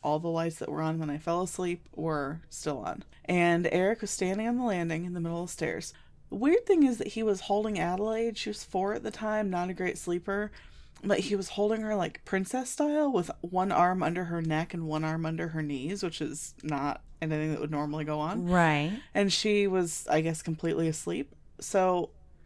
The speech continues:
Speaker 1: that was weird, but I was tired. I figured I'd ask him about it in the morning.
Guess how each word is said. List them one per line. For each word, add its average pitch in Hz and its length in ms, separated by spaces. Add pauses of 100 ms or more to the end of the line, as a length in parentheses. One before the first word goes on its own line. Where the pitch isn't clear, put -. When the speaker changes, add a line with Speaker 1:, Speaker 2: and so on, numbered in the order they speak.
Speaker 1:
that 196 200
was 262 160
weird, 185 380 (100)
but 165 220
I 156 60
was 160 140
tired. 180 520
I - 40
figured 160 280
I'd 156 60
ask 160 280
him 185 100
about 170 160
it 170 60
in - 40
the 185 80
morning. 160 460